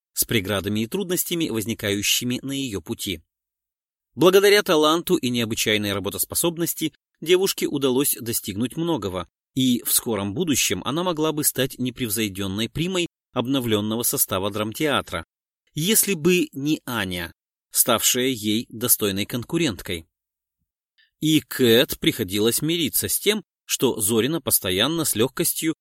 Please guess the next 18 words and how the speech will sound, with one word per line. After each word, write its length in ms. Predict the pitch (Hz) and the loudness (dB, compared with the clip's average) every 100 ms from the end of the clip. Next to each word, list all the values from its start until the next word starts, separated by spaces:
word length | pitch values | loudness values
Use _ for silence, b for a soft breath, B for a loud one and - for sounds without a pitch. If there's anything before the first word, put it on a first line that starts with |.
| _ - | _ -4
опережает 640 | 139 190 185 214 226 - | 0 0 2 0 -2 -4
ее 420 | 170 180 143 147 | -6 -2 0 0
на 160 | 147 156 | -2 -6
полшага. 720 | - 120 - - 92 85 82 _ _ _ _ _ | -4 -4 -2 -2 -4 -4 -8 _ _ _ _ _
Но 480 | 120 135 139 135 - | -2 2 2 2 -2
в 180 | 110 107 | -4 0
один 360 | 143 123 151 147 _ | 0 2 0 0 _
прекрасный 680 | 143 151 - 110 87 - 92 | -2 -2 0 -2 0 -2 -4
момент 480 | 92 95 101 101 - _ _ - | -4 -2 -4 -6 -16 _ _ -4
такое 300 | 220 247 220 | 0 2 2
положение 680 | 202 180 131 135 135 143 156 | 2 2 2 2 2 0 0
ей 220 | 110 107 | 0 -2
могло 560 | 123 127 104 95 104 - _ _ | -2 -4 -2 -2 -2 -6 _ _
надоесть. 880 | 98 95 104 110 143 160 - - - _ _ _ _ _ _ _ _ _ _ _ _ _ | -6 -4 -4 -4 -4 -2 0 -2 -6 _ _ _ _ _ _ _ _ _ _ _ _ _
Вроде 640 | 104 123 165 220 202 208 - | -6 -2 2 2 6 4 4
все 300 | - - 185 | 2 4 4
бы 240 | 170 - - | 4 4 2
сходится, 760 | - - 170 95 95 - 85 | -2 2 2 2 2 0 -4